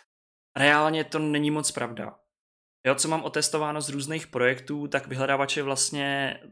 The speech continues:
co, co jsme jakoby zkoumali logy a detekovali, jestli prostě ten vyhledávač si, eh, kromě načtení přímo jako zdrojáku, tak jestli si i vyrendruje vlastně C S S ka, JavaScript a podobně, jestli si zobrazí obrázky a tak dále, rovnou jako při načtení vlastně té stránky.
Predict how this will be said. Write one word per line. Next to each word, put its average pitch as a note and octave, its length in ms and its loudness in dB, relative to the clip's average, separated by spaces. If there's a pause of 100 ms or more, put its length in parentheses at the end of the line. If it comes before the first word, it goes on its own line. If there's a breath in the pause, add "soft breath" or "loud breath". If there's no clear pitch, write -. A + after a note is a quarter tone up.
(100)
co, - 140 0
co - 220 2
jsme E3+ 160 0
jakoby E3+ 240 0
zkoumali D3+ 420 0
logy C#3+ 480 -2
a - 60 -8
detekovali, C3+ 540 0
jestli C#3 220 0
prostě C#3 240 -4
ten C#3 180 -6
vyhledávač C3+ 420 0
si, C#3 420 -2
eh, A#2 280 0
kromě C3+ 400 2
načtení B2 760 -2
přímo C3+ 320 0
jako C3+ 200 0
zdrojáku, A#2+ 480 0
tak B2+ 160 0
jestli B2+ 200 -2
si C#3+ 80 -6
i C#3+ 140 -2
vyrendruje B2+ 520 2
vlastně B2+ 300 -2
C - 180 -2
S B2 140 -2
S B2+ 140 -4
ka, C3 180 0
JavaScript B2 420 -2
a C3+ 60 -2
podobně, B2 380 -2 (340 loud breath)
jestli B2+ 180 -2
si B2+ 120 -6
zobrazí B2 420 -2
obrázky B2 360 -2
a A#2+ 40 -8
tak B2 160 -6
dále, A#2 360 0
rovnou B2+ 300 0
jako B2 160 -2
při C3 160 -4
načtení B2+ 380 -4
vlastně B2 260 -6
té B2+ 120 -10
stránky. B2 580 -4